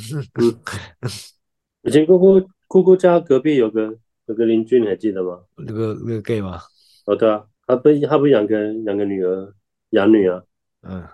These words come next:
Speaker 1: 我看很辛苦欸，他养个养女，名叫好事啊，跟他附近全部邻居都在那七嘴八舌的。<laughs> 然后连我姑姑也是在讲，讲这样闲话，<laughs> 我说到，到底怎样？人家做，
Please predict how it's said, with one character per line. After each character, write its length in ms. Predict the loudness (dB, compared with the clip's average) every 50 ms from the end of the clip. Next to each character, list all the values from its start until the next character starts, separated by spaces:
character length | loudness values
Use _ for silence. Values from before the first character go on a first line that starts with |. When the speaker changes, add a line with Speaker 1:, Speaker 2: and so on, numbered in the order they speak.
| _ _ _ 0
Speaker 1:
我 100 | 0 2
看 140 | 4 4 4
很 100 | 2 2
辛 220 | 0 -2 -4 -4
苦 120 | -2 -4
欸， 320 | -4 -4 -4 -6 -8 -8 -14 _ _ _ _ -4
他 80 | -2 0
养 120 | 0 2
个 80 | 2 2
养 200 | 2 2 0 0
女， 160 | 0 0 0 -2 -4 -6 -8 -10 _ -20 _ _ _ _ -4
名 160 | -2 -2 0
叫 120 | 0 -2
好 160 | -2 -2 -4 -4
事 200 | -6 -6 -4 -4
啊， 220 | -4 -4 -6 -14 -20 _ _ _ _ _ _ _
跟 480 | 2 4 6 6 6 6 4 2 -4 _ _ _ _
他 140 | 0 0 2
附 160 | 4 4 4
近 260 | 6 6 4 4 4 0
全 160 | -4 -4 -2
部 100 | 0 0
邻 140 | 0 0 -2
居 140 | -2 -2 -2
都 120 | -2 -4
在 80 | -4 -4
那 200 | -4 -4 -6 -6
七 200 | -6 -6 -6 -4
嘴 120 | -4 -4
八 200 | -6 -6 -6 -6
舌 180 | -6 -6 -8 -8
的。 60 | -8 -10 -12 -14 -14 -16
<laughs> 1160 | -18 -18 _ _ _ _ -20 -20 _ _ _ _ _ _ _ _ _ _ _ _ _ _ -2
然 120 | -2 0
后 100 | 2 4
连 160 | 4 6 6
我 60 | 6 6
姑 140 | 6 6
姑 100 | 6 6
也 160 | 6 4 2 0
是 300 | -2 0 2 2 2 2
在 420 | 0 -2 -2 -2 0 0 0 -2 -2 -4
讲， 200 | -6 -8 -8 -6
讲 180 | -6 -6 -6 -4
这 80 | -2 -2
样 100 | -2 -4
闲 240 | -4 -4 -6 -6 -6 -6
话， 240 | -12 -10 -10 -10 -12 -14 -16 -18 -18 -18
<laughs> 260 | -20 -20 -16 -4 2
我 240 | 4 4 6 6 4
说 160 | 4 2 0
到， 240 | 2 0 -2 -4 -6 _ -6 -6 -4 0
到 140 | 2 4 6
底 80 | 6 4
怎 160 | 2 0 -4 -2 0 0
样？ 100 | 0 0 0 0 -2 -2 _ -16 -20 -16 -8 -4 -4 -4 0 0
人 100 | 0 2
家 120 | 2 0 0 -2 -6 -6 _ _
做， 240 | -2 -2 -2 -2